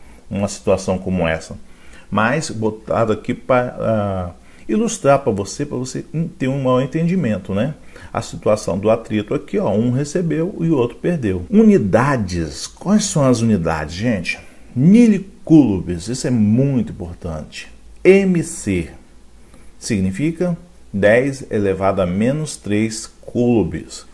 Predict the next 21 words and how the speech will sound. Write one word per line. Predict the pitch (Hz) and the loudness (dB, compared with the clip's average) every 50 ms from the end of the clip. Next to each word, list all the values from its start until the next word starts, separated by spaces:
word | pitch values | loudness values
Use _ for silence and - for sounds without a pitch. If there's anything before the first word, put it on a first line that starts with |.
| - - - - - - - | -20 -20 -20 -20 -20 -10 -6
Então | 107 107 - - 156 175 160 | -4 -4 -2 -2 -2 0 0
a | 127 104 | 0 -2
carga | - - - 110 110 139 135 127 120 | -4 -4 -4 -4 -2 -2 -2 -2 -2
a | 104 104 113 117 117 | -2 0 -2 -2 -2
gente | 123 123 | -4 -4
vai | 123 101 - | -6 -6 -4
poder | 117 110 104 | -2 -2 0
escrever | 110 110 - - 113 95 95 107 | -2 -2 -2 -2 -2 -2 -2 -2
desse | 110 127 127 - - 151 139 | -4 -4 -6 -6 -4 -4 -2
jeito, | 107 104 104 113 113 107 - - | 0 2 2 2 2 -2 -6 -10
galera. | 82 85 85 85 85 80 76 - | -10 -10 -8 -8 -8 -8 -8 -10
Ao | - - - - - - - - - - - | -12 -14 -16 -18 -18 -18 -18 -20 -20 -12 -4
invés | 92 107 113 110 | 0 0 0 0
de | - | -2
ficar | - - | -4 -2
escrevendo | 113 110 - - 98 95 98 104 101 98 90 85 | -2 -2 -2 -2 -2 -2 0 0 -2 -2 -2 -4
dez | 80 82 107 113 127 131 131 123 107 | 0 4 6 8 8 8 6 4 2
elevado | 110 104 92 98 95 92 87 87 | -2 -2 0 0 0 0 0 0
a | 87 | -2
menos | 85 85 90 104 127 143 165 170 147 117 104 - | -2 -2 -2 -2 0 0 0 0 -2 -2 -6 -8
três, | - - 113 117 139 151 143 110 87 - - - | -8 -4 -2 0 0 0 0 -2 -4 -8 -12 -16